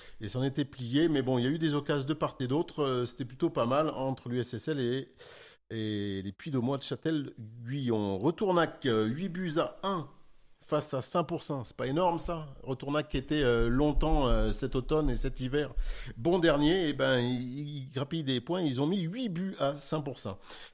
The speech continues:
La Palisse l'a emporté face à Monistrol. Et oui, et enterre tous les espoirs de Monistrol. Il y aura un certain Monistrol, l'U S S L, euh, samedi. Euh, voilà, un petit derby, euh,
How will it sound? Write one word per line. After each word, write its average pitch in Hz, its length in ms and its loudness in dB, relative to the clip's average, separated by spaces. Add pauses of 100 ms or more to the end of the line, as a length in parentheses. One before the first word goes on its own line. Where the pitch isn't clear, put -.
(100)
La 165 120 2
Palisse 196 440 0
l'a 170 80 6
emporté 180 400 0
face 180 260 0
à 139 80 4
Monistrol. 185 880 4 (300)
Et 117 100 -2
oui, 165 580 -6
et 113 220 -4
enterre 123 460 -4
tous 180 200 -10
les 135 280 0
espoirs 156 400 2
de 120 100 2
Monistrol. 156 640 2
Il 123 100 -4
y 131 60 2
aura 147 240 4
un 131 60 4
certain 156 320 0
Monistrol, 180 800 4 (360)
l'U 160 240 2
S 180 220 6
S 170 240 2
L, 175 220 4
euh, 127 240 4
samedi. 175 1000 2 (480)
Euh, 104 760 0
voilà, 113 240 0
un 104 140 2
petit 165 220 -4
derby, 143 640 2
euh, 98 640 0